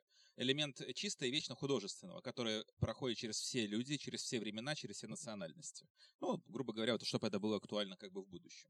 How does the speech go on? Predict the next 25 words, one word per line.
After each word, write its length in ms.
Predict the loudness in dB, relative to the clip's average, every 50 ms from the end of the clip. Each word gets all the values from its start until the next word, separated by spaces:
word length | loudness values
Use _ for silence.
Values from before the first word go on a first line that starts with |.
| _ _
И 60 | -6
вот 120 | -6 -4 -4
когда 240 | -2 0 0 0
этих 200 | 0 -2 -8 -8
три 140 | -6 -6 -4
мистические 440 | -4 -6 -8 -4 -6 -6 -6 -6 -8
необходимости 720 | -8 -8 -6 -8 -8 -8 -6 -8 -8 -10 -12 -14 -16 -18 -18 -20 -20 -20 -20 _ -2
являются 380 | 0 0 2 0 -2 -4 -6
тремя 360 | -8 -8 -8 -6 -6 -6 -6 -8 -10 _ _ -14
непременными 560 | -12 -6 -4 -2 -2 -2 -2 -2 -2 -2 -2 -2
элементами 420 | -2 -4 -6 -8 -12 -12 -14 -16 -12
худ 220 | -8 -8 -8 -6
произведения, 720 | -4 -4 -4 -4 -4 -6 -6 -4 -4 -6 -6 -8 -14 -18 -20 _ _ -20 -20 _ _
они 180 | -8 -6 -4 -2
тесно 260 | -4 -4 -4 -6 -10
связаны 340 | -4 -2 -2 -2 -2 -6 -10
между 220 | -12 -12 -10 -12
собой, 420 | -6 -6 -4 -4 -2 -4 -6 -6 -10 _
то 80 | -4 -4
есть 120 | -4 -2
взаимно 300 | 0 -2 -2 -2 -4 -8
проникают 440 | -8 -8 -8 -6 -4 -4 -4 -2 -2
друг 140 | -4 -4 -2
в 40 |
друга, 320 | 0 0 0 0 0 -2